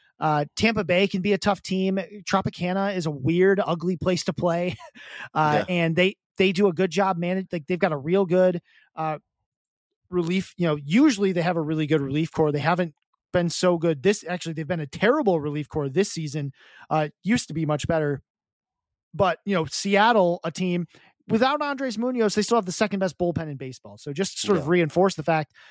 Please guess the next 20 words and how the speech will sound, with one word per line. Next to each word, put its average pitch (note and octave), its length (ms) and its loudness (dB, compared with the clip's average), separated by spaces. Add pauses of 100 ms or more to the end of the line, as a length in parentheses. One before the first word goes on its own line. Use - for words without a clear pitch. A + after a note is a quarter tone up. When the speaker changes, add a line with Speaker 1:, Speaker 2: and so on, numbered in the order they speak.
(200)
Speaker 1:
uh, D#3+ 280 2
if F3+ 120 -4
he's G3 140 0
about G3 200 2
to F3+ 60 -10
go F3+ 140 4
play F#3+ 300 -2
four F#3 280 -2
games F3 260 -4
against E3+ 260 -2
Seattle, G3 480 2 (220)
you A3 60 0
know, A3+ 40 2
maybe, D4 360 2 (120)
maybe D4 200 2
wait D#4 360 2
a G3 60 -10
little, D#3+ 340 -8 (300)
right? A3+ 220 2
Speaker 2:
Yeah, G#3 200 -4